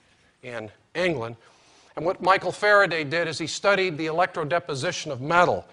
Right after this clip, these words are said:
And specifically, he passed current through a cell and he,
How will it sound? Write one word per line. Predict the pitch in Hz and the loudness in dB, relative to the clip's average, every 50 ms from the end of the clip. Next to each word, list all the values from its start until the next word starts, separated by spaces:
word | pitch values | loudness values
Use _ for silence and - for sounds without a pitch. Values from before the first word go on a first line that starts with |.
| _ - - _ _ _ - 143 | _ -20 -20 _ _ _ -12 -10
And | 143 143 | -10 -8
specifically, | - - 156 - - 220 214 170 190 156 156 170 160 156 | -6 -6 -4 0 2 2 2 2 0 -4 -4 -6 -6 -6
he | 170 160 | -6 -6
passed | - 180 180 175 175 175 - - - | -4 0 2 2 2 2 0 -6 -10
current | - 190 208 208 202 202 202 - - _ _ _ _ _ _ _ _ | -6 -2 -2 0 0 0 -2 -6 -12 _ _ _ _ _ _ _ _
through | _ - 190 214 226 214 | _ -2 0 2 2 2
a | 185 151 | 2 0
cell | - - - 160 147 147 147 151 160 151 - - _ _ - - | -2 -2 0 2 4 4 4 2 0 -4 -8 -20 _ _ -8 -2
and | 151 165 165 | -2 0 0
he, | 160 | 0